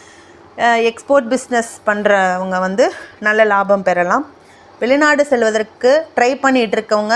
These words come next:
விசாக்கு அப்ளை பண்ணலாம். உங்களுக்கும் கிடைக்கிறதுக்கான வாய்ப்புகளும் இருக்கு. அம், பத்தில் செவ்வாயினால வீண் செலவுகள் ஏற்படுறதுக்கான வாய்ப்பும் இருக்குது. மனம், உடல் வந்து உளைச்சல் காணப்படும்.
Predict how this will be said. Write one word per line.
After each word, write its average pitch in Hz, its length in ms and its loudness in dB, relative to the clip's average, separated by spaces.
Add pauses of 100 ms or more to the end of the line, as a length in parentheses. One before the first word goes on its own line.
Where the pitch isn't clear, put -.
விசாக்கு 233 440 0
அப்ளை 208 240 0
பண்ணலாம். 214 500 -2
உங்களுக்கும் 214 520 -4
கிடைக்கிறதுக்கான 196 680 -4
வாய்ப்புகளும் 190 520 -2
இருக்கு. 185 500 -6 (600)
அம், 220 760 -6 (120)
பத்தில் 285 580 -2
செவ்வாயினால 226 800 0 (360)
வீண் 285 380 -2
செலவுகள் 247 580 0
ஏற்படுறதுக்கான 185 1120 -4
வாய்ப்பும் 180 440 -4
இருக்குது. 185 540 -4
மனம், 214 400 -2
உடல் 214 240 -2
வந்து 208 320 -4
உளைச்சல் 226 420 -2
காணப்படும். 185 600 -6